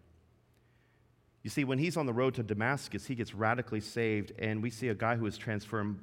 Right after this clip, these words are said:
transformed by the gospel, and, and instead of being ashamed, is emboldened.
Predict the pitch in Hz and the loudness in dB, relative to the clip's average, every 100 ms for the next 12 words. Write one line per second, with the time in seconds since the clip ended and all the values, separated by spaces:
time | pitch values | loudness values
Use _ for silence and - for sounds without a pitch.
0 | - 123 110 - 113 95 90 117 160 196 | -6 -4 -4 -2 -2 -2 2 4 6 4
1 | 143 98 92 82 - - 95 95 - - | 0 0 0 -2 -6 -6 -6 -6 -12 -20
2 | _ 117 110 110 - 113 107 107 - 156 | _ 0 0 -2 -4 -4 -2 -2 -2 -2
3 | 160 113 120 113 - - 156 165 127 98 | -2 0 -2 -2 -4 -6 -2 -2 0 0
4 | 98 - - - - - 135 123 113 104 | -2 -6 -14 -20 -20 -2 2 4 4 2
5 | 95 - - - - _ - 101 170 226 | -2 -8 -12 -14 -20 _ -2 4 6 6
6 | 113 87 | 2 -4